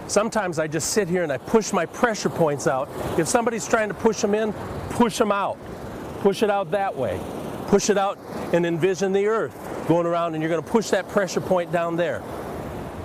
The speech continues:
And whatever situation that you're dealing with right now,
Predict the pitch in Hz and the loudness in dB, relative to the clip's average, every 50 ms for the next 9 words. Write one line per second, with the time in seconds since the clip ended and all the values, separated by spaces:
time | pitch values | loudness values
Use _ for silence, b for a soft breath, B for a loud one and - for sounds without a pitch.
0 | - - - - - B B B B B B B - 123 131 131 165 202 208 226 | -8 -8 -8 -10 -10 B B B B B B B -2 0 2 2 2 2 0 0
1 | 233 226 208 - - - 226 - - - 214 190 190 190 180 - 180 160 160 147 | 0 0 -2 -2 0 -2 -2 0 0 2 2 2 2 0 0 0 0 0 0 0
2 | - - 151 139 135 165 175 170 139 120 117 117 113 107 - 131 113 117 113 127 | 0 -2 -2 0 2 2 2 2 0 0 0 0 0 0 0 -2 -2 0 0 -2
3 | 123 117 113 120 | -2 -2 -2 -4